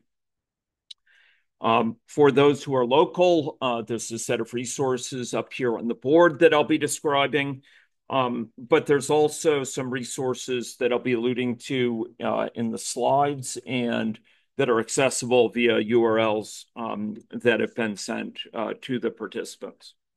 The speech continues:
Uh, so, broadly speaking, the goals of this boot camp, uh, are to provide, uh, the participants an understanding of the basics of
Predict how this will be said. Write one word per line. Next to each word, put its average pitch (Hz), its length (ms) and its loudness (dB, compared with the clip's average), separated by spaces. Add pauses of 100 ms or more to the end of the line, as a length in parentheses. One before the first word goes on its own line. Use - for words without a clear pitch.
(960)
Uh, 104 120 -8 (120)
so, 196 400 0 (600)
broadly 247 260 6
speaking, 156 800 0 (220)
the 143 100 2
goals 170 560 6 (100)
of 156 220 2
this 156 200 4
boot 117 320 -4
camp, 107 280 -14 (260)
uh, 117 320 -2 (140)
are 135 260 6
to 131 580 0 (680)
provide, 156 640 2 (360)
uh, 123 280 -6 (580)
the 123 80 -8
participants 151 880 -4
an 139 140 0
understanding 143 720 -2
of 120 140 -10
the 120 80 -12
basics 143 800 -2 (100)
of 120 420 0